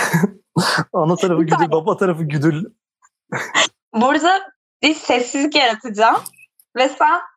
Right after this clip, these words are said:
Speaker 2: köyünün adını söyleyeceksin. Tamam mı? Üç saniye sessiz kalıyoruz önce.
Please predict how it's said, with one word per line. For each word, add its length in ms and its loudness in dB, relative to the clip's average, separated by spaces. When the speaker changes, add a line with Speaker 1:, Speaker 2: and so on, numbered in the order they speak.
Speaker 2:
köyünün 400 2
adını 340 0
söyleyeceksin. 960 -2
Tamam 320 2
mı? 240 -2
Üç 180 -2
saniye 400 2
sessiz 300 -2
kalıyoruz 440 0
önce. 320 0